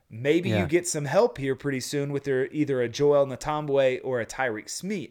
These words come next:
Speaker 1: Smith joining the team in the next few games.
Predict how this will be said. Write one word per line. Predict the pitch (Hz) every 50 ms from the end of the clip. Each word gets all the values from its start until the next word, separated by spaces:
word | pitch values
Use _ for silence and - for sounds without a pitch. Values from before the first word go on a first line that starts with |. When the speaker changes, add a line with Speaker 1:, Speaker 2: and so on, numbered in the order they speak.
| _ -
Speaker 1:
Smith | - - 202 247 214 135 - - - _ _ - - - _ _ _ _
joining | 123 117 160 175 180 175 165 160 147
the | 135 123
team | - - 202 202 175 147 135
in | 127 127
the | 127
next | 131 127 120 - -
few | - 135 120 107
games. | 117 120 120 120 120 120 117 -